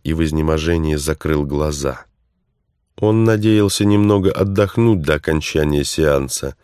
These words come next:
но мысли, роившиеся в голове, не давали покоя. Положение у него было, надо признать, хуже некуда.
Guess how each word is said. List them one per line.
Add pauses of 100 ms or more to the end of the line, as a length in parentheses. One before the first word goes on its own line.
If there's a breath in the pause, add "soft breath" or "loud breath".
(800 soft breath)
но
мысли,
роившиеся
в
голове,
не
давали
покоя. (1400)
Положение
у
него
было,
надо
признать, (120)
хуже
некуда.